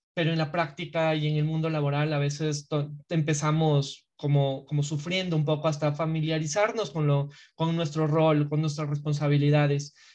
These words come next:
Y este fue el caso de la Mari. Al inicio se le hizo muy complicado. Ella aplicó al, al, al, la, a la posición de Project Coordinator, como les mencioné.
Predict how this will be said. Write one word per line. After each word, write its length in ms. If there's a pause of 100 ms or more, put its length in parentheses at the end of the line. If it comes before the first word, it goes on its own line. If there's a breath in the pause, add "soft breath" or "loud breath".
Y 80
este 100
fue 140
el 80
caso 240
de 80
la 80
Mari. 240
Al 100
inicio 340
se 140
le 80
hizo 180
muy 280
complicado. 580
Ella 380
aplicó 320
al, 180
al, 280
al, 500
la, 200 (280)
a 100
la 140
posición 420
de 80
Project 320
Coordinator, 480
como 220
les 140
mencioné. 600